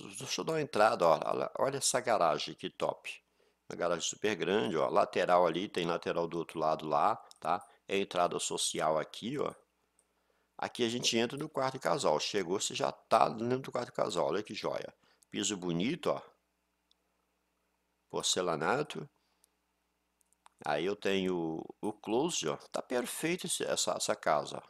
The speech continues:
Um closet aqui e o seu, a sua suíte, tá? Casa joia pra você que tá buscando uma ideia diferente aí, ó.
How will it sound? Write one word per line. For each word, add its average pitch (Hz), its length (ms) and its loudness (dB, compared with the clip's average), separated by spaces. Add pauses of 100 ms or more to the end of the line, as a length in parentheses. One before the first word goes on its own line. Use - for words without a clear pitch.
(160)
Um 82 400 -6
closet 87 520 -4
aqui 127 280 -8 (500)
e 110 260 -4
o 120 40 -6
seu, 110 380 0 (720)
a 95 80 -10
sua 123 220 0
suíte, 120 600 0 (160)
tá? 50 320 0 (2750)
Casa 95 480 0 (140)
joia 82 560 4
pra 82 140 -4
você 87 500 -2 (400)
que 80 100 -12
tá 98 300 -2
buscando 101 760 -2
uma 113 200 -4
ideia 90 520 0
diferente 90 840 -4
aí, 85 140 -2
ó. 85 140 -2